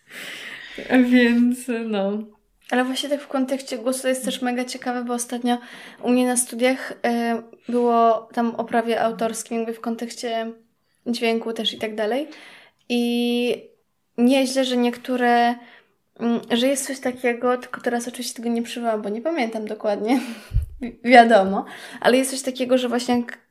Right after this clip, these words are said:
Speaker 2: że można jakby zastrzec swój taki jakby bardzo charakterystyczny głos i że na przykład jak ktoś go
Speaker 1: Proszę.
Speaker 2: wykorzysta jakoś tam nielegalnie, czy tam przez przypadek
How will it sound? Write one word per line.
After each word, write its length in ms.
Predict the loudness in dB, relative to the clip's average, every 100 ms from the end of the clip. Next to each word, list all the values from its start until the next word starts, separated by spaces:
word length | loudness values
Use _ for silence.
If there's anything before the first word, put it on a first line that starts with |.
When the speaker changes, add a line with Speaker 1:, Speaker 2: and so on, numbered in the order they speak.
| -2
Speaker 2:
że 120 | 2
można 380 | 4 4 4 2
jakby 240 | 2 0
zastrzec 760 | 4 4 4 -4 -4 -6 -4 -4
swój 480 | -4 0 2 2 -4 -20 -10
taki 680 | -6 -6 -4 -4 -2 -2 -6 -20 _ _ -2
jakby 160 | 2
bardzo 280 | 4 4 2
charakterystyczny 880 | 0 0 -2 -6 -6 -6 -6 -4 -2
głos 340 | 0 0 0
i 80 | -2
że 280 | 2 4 2 -4 -8 0
na 80 |
przykład 280 | 0 0 0
jak 200 | 0 -2
ktoś 220 | 0 2
go 60 | 4
Speaker 1:
Proszę. 120 | 4 4
Speaker 2:
wykorzysta 840 | 4 2 2 2 4 2 2 -2 -8 -20 _ -8
jakoś 240 | -4 -2 -2
tam 180 | -2
nielegalnie, 960 | 0 2 4 4 4 0 -2 -2 -2 -6 -12 _ _ _ _ _ _
czy 160 | -8 -4
tam 220 | -2 -2
przez 200 | -4 -8
przypadek 920 | -8 -2 4 4 6 2 0 -12 -14